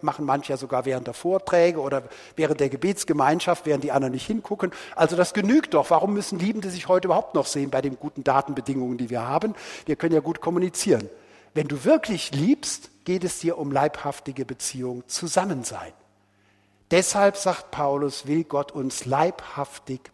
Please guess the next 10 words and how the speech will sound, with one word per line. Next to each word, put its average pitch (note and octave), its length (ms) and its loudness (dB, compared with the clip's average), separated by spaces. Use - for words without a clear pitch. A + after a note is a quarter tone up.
bei A#2 220 -8
sich - 320 -14
haben. F#2+ 360 -14
Er B2 180 -8
wird D3+ 180 -2
uns C#3 260 -6
auferwecken. - 600 -12
Aber F3 680 2
Paulus F#3+ 380 4
sagt, - 260 2